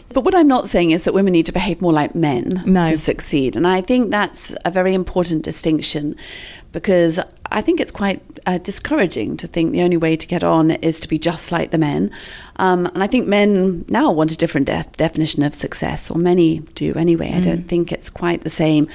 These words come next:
Speaker 1: I see, you know, my older children are now at the stage where leaving university or, you know, making their way in the world, and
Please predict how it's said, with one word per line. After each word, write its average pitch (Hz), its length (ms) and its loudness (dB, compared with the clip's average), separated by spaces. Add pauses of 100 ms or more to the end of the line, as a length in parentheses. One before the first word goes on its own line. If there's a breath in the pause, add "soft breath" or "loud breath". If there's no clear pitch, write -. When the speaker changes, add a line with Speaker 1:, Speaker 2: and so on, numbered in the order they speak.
(340 loud breath)
Speaker 1:
I 170 60 -8
see, 170 400 0
you - 60 0
know, 170 140 4
my 165 260 -2 (100)
older 180 260 4
children 160 460 2
are 165 80 4
now 170 180 4
at - 60 -2
the 170 80 0
stage 165 320 0
where 165 300 2 (280 loud breath)
leaving 190 240 -2
university 165 840 0
or, 151 380 -2
you 165 100 -2
know, 160 80 -4
making 165 280 0
their 170 80 4
way 160 160 4
in 156 60 4
the 156 80 4
world, 156 400 2
and 165 300 2